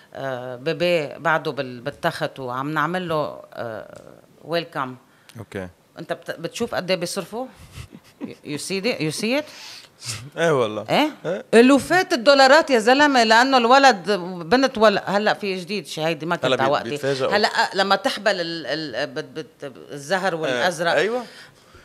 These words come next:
Speaker 2: بس سؤال، هن الاثنين بيتفاجئوا، مين أ-، مين خبرهم طيب؟ إنه منلاقي ال-، ال-، الأب والأم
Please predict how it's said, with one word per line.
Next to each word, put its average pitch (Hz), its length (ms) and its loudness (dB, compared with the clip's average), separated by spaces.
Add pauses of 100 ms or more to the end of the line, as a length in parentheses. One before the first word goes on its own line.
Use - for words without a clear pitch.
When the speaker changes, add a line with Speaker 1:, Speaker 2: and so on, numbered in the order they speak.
(160)
Speaker 2:
بس 127 280 2
سؤال، 151 380 2
هن 131 160 -4
الاثنين 160 460 0
بيتفاجئوا، 110 640 -2
مين 180 260 -4
أ-، 143 120 -4
مين 160 200 -6
خبرهم 101 460 -2
طيب؟ 90 360 -6 (800)
إنه 107 100 -4
منلاقي 113 360 -2
ال-، 131 100 -4
ال-، 87 920 -8
الأب 160 340 0
والأم 165 500 0